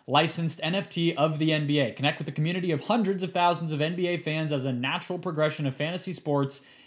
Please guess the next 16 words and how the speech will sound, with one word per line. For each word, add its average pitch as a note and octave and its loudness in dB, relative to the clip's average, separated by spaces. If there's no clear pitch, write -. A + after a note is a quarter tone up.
and B2 -4
a B2 2
way C3+ 4
to C#3 2
upgrade E3 0
your D3+ 4
N D#3 2
B D3+ 4
A D3 6
experience. D3 2
If C3 -4
you E3+ 2
are D#3 2
somebody E3 0
who D#3 0
loves D#3+ 4